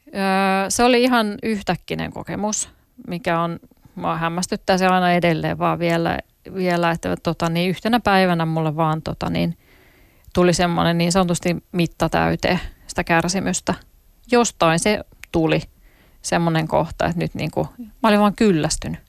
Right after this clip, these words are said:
siihen sairauteen tai masennukseen.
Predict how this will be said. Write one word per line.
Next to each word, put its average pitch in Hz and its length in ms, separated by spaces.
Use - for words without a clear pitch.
siihen - 380
sairauteen 165 580
tai 156 160
masennukseen. 160 800